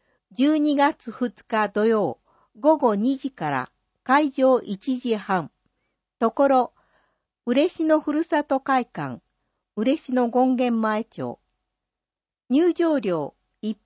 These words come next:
般、一階席二千円、二階席千五百円。小学生以下千円。全席指定、税込み。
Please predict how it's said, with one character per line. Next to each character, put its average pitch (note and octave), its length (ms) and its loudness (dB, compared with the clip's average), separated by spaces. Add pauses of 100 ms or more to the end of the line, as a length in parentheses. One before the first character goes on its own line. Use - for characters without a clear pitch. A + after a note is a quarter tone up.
般、 C4 320 2 (420)
一 A#3 160 -6 (100)
階 E4 220 0
席 - 520 -8 (180)
二 G3 140 0
千 B3 420 0
円、 G3+ 320 -4 (480)
二 A#3 160 0
階 D#4 320 0
席 D#3 500 -10 (220)
千 C#4 380 0
五 F3 160 -2
百 A#3 420 -4
円。 D3 220 -4 (800)
小 D#4 260 0
学 E4 220 -2
生 C#4+ 320 0
以 C4+ 60 -6
下 - 320 -10 (200)
千 C4+ 400 0
円。 C#3+ 260 -6 (800)
全 E4 240 0
席 G3+ 380 -6
指 D#3 80 -12 (180)
定、 G#3 360 -2 (300)
税 A#3+ 380 2
込 G3+ 160 -4
み。 F#3 260 -4